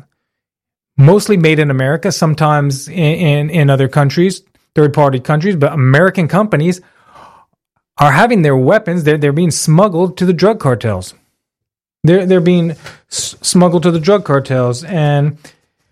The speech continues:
Jean Guerrero talks about this, uh,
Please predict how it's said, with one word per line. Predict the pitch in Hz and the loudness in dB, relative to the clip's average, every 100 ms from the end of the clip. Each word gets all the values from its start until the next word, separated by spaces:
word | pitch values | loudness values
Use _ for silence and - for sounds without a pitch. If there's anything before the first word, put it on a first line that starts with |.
| _ | _
Jean | 143 214 208 | 2 2 2
Guerrero | 170 165 202 196 175 160 147 117 - _ _ _ _ _ - _ - | 2 2 2 2 2 2 -2 -6 -16 _ _ _ _ _ -20 _ -2
talks | 196 208 | 0 0
about | 185 156 139 | 2 2 2
this, | 156 170 - | 0 0 -4
uh, | 165 147 147 143 | -2 0 0 -2